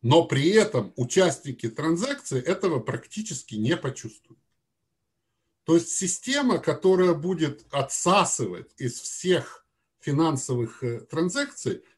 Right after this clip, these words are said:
по очень небольшому проценту равномерно, не учитывая, у кого доходы, у кого расходы, какая причина перехода денег,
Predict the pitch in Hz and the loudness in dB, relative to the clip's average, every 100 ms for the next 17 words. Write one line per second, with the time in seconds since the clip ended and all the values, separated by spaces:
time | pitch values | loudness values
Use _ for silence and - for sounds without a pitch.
0 | _ 135 147 226 - 170 156 147 - 151 | _ 2 4 4 2 0 0 -2 -2 -2
1 | 135 123 170 175 285 285 - 85 - _ | -2 -4 -4 -4 -4 -4 -4 -8 -12 _
2 | 113 127 120 147 156 151 131 98 80 - | 0 2 4 2 4 4 4 0 -8 -20
3 | _ _ _ _ _ _ _ - 120 185 | _ _ _ _ _ _ _ -2 2 4
4 | 254 196 - 170 135 107 92 98 160 208 | 6 4 0 -4 -6 -6 -4 -6 -4 -2
5 | 208 226 196 220 - 196 190 180 185 180 | -2 0 0 -2 -2 2 2 4 0 0
6 | 190 190 190 180 - 156 180 175 170 175 | -2 0 -2 -6 -2 4 4 4 0 -2
7 | - 185 180 175 170 190 190 180 185 175 | -2 -2 -2 -4 -8 -6 -4 -4 -6 -6
8 | - 180 180 151 160 165 147 | -4 -2 -2 0 0 0 -4